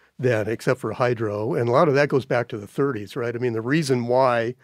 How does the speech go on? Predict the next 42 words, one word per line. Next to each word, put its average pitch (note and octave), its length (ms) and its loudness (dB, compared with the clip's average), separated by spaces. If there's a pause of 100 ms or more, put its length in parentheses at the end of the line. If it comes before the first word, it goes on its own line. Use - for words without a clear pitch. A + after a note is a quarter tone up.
(400)
we E3 120 4
didn't E3 180 4
care D3 160 6
about C3 240 2
the - 80 -6
fish - 340 2
so C#3+ 140 2
much B2+ 240 0
in A#2+ 60 -2
the A#2 80 0
Columbia A2+ 680 -2 (400)
during C3 300 4
the A#2+ 80 0
Great B2+ 240 2
Depression C3 480 0
is A2+ 180 -4
'cause A#2+ 260 -4 (160)
people C3+ 360 0
were A#2+ 160 -4
starving. B2 580 -4
I G#2 60 -14
mean, A2+ 200 -12
no, B2+ 200 -2
people B2+ 340 -4
had B2 180 -2
no B2 160 -2
money. A#2 440 -2 (640)
Uh, A#2 420 2 (100)
people C#3 220 2
had C#3 140 6
no D3+ 180 6
electricity D3+ 1040 0
in A#2 600 -2
rural B2 560 2
areas. G#2+ 480 -4
And A2+ 120 -6
so A#2 420 -2 (440)
the C3 100 -2
dams C3 440 2
that C3 100 0
were G#2+ 180 -8
built, C3+ 560 -4